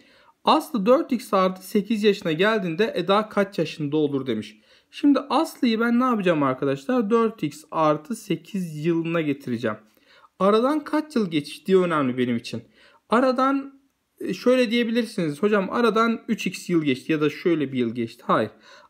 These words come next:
Aradan geçen yıl arkadaşlar bununla bunun farkı kadar. Yani ben bunu hemen direkt hesapladım. X artı sekiz dedim. Yani dört x artı sekizden x'i çıkarttım. Ne kaldı? Üç x artı sekiz kaldı.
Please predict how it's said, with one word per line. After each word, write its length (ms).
Aradan 400
geçen 280
yıl 180
arkadaşlar 720
bununla 480
bunun 200
farkı 480
kadar. 300
Yani 360
ben 220
bunu 340
hemen 380
direkt 300
hesapladım. 640
X 240
artı 320
sekiz 400
dedim. 220
Yani 260
dört 240
x 180
artı 300
sekizden 520
x'i 300
çıkarttım. 500
Ne 100
kaldı? 380
Üç 180
x 200
artı 280
sekiz 260
kaldı. 300